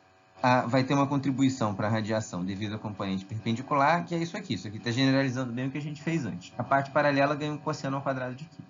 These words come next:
E qual é a ideia? A ideia é que a gente pode pensar da seguinte maneira. Então, agora vamos olhar pro plano de polarização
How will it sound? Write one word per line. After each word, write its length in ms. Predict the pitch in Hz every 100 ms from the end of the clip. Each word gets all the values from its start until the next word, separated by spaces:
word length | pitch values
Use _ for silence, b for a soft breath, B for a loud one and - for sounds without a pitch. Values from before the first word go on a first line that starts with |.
| - _ _ _ _ _ _
E 100 | 180
qual 160 | 180 220
é 200 | 240 -
a 100 | 180
ideia? 440 | 175 123 92 87 87 -
A 80 | 143
ideia 640 | 143 123 170 180 120 101 - -
é 80 | 131
que 180 | 131 147
a 60 |
gente 180 | 135 151
pode 280 | - 135 131 - -
pensar 360 | 135 127 - 131
da 80 |
seguinte 360 | 139 139 143 131
maneira. 320 | 170 170 110
Então, 160 | 95 120
agora 200 | 123 147
vamos 200 | 151 165
olhar 200 | 147 156
pro 100 | 156
plano 320 | - 151 156
de 80 | 143
polarização 840 | - 190 208 190 180 170 - 131